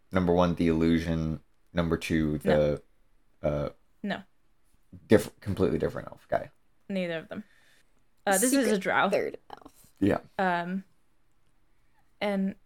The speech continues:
Speaker 2: I think he had, like, silver star freckles, which I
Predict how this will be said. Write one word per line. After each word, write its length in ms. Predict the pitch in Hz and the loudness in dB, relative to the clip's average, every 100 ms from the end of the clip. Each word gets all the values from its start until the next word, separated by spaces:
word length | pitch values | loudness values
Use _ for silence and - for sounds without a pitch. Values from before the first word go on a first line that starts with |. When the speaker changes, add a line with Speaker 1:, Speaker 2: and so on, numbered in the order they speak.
| - _ _ _ _ _ _ - | -20 _ _ _ _ _ _ -8
Speaker 2:
I 80 | 214 | -4
think 160 | 269 | -4
he 160 | - 415 | 0 0
had, 220 | 320 247 | 2 0
like, 380 | 226 196 - - _ _ _ _ _ _ _ | -2 -8 -12 -20 _ _ _ _ _ _ _
silver 480 | - 214 208 226 202 | -12 -4 -4 -2 -6
star 480 | 196 - 175 165 208 | -6 -10 -8 -6 -6
freckles, 600 | - 240 - 269 262 - | -6 -8 -2 -2 -2 -6
which 200 | 196 - - | -12 -12 -8
I 200 | 190 | -6